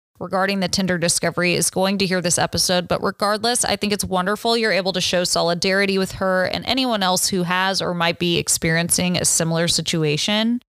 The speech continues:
Like you said, it's so hard to see a situation for what it is when you're right in the middle of it, and taking some space from it might be the best way to see everything a little more clearly and see the bigger picture.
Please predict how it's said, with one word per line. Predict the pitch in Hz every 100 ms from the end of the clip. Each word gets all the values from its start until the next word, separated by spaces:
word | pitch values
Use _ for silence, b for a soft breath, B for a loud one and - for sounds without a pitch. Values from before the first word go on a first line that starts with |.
| _ _ -
Like | 294 320
you | 311
said, | - 202 190
it's | 156 -
so | 233 262
hard | 262
to | 240
see | - 202
a |
situation | 190 175 - 185 175 202
for | 185 180
what | 175 170
it | 165
is | 170 170
when | 175 175
you're | 160
right | 170 170
in | 175
the |
middle | 165 156 170
of | 190 202
it, | 196 -
and | 190
taking | 233 233 285
some | 311 294
space | - 185 185 -
from | 185 180
it | 170
might | 175 175
be | 180
the | 175
best | - 208 226 -
way | 185 180
to | 175
see | 170 - 170 -
everything | 226 285 277 254
a | 240
little | 220 214
more | 208 196
clearly | - 185 185 185 180 175 _ _ _ -
and | 196
see | - 269
the | 247
bigger | 233 214 208
picture. | 233 - 180 - -